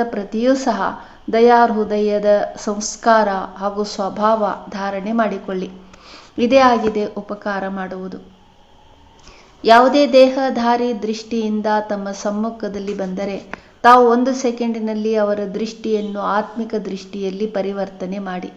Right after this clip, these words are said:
ಯಾರಾದರೂ ಬೀಳಿಸುವ ವೃತ್ತಿಯಿಂದ ಅಥವಾ ತಮ್ಮ ಸಂಘದೋಷದಲ್ಲಿ ತರುವ ದೃಷ್ಟಿಯಿಂದ ಸಮ್ಮುಖದಲ್ಲಿ ಬಂದರೆ, ತಾವು ಅವರಿಗೆ ಸದಾ ಶ್ರೇಷ್ಠ ಸಂಘದ ಆಧಾರದಿಂದ, ಸಂಘದೋಷದಿಂದ ಹೊರತಂದು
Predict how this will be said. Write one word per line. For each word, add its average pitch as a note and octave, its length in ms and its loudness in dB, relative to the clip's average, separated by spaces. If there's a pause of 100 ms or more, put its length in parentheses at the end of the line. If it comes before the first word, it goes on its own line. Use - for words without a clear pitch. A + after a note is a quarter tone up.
(560)
ಯಾರಾದರೂ C4 600 4
ಬೀಳಿಸುವ A#3 540 0
ವೃತ್ತಿಯಿಂದ G#3+ 640 -2
ಅಥವಾ G#3 440 -2
ತಮ್ಮ G3 480 -8 (300)
ಸಂಘದೋಷದಲ್ಲಿ A3+ 920 2
ತರುವ G3 340 -6
ದೃಷ್ಟಿಯಿಂದ G3+ 720 -6
ಸಮ್ಮುಖದಲ್ಲಿ G#3 840 -4
ಬಂದರೆ, F#3+ 600 -6 (480)
ತಾವು B3+ 260 6
ಅವರಿಗೆ A3 380 0
ಸದಾ A3+ 400 0
ಶ್ರೇಷ್ಠ A3 460 -6
ಸಂಘದ G#3 560 -6
ಆಧಾರದಿಂದ, F#3+ 720 -4 (560)
ಸಂಘದೋಷದಿಂದ A3+ 960 2
ಹೊರತಂದು G3+ 840 -4